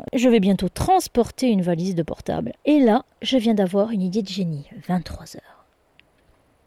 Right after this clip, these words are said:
Je vais changer les chambres et intercaler une chambre de sixième avec une chambre de troisième. Comme ça, les sixièmes n'oseront pas moufter.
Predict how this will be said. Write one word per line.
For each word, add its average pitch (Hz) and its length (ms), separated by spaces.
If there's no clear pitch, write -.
Je 202 120
vais 202 200
changer 240 520
les 208 160
chambres 196 520
et 202 120
intercaler 196 760
une 196 240
chambre 254 440
de 190 120
sixième 170 580
avec 220 560
une 190 180
chambre 208 480
de 185 80
troisième. 180 720
Comme 220 180
ça, 214 220
les 196 100
sixièmes 202 640
n'oseront 214 560
pas 220 220
moufter. 214 880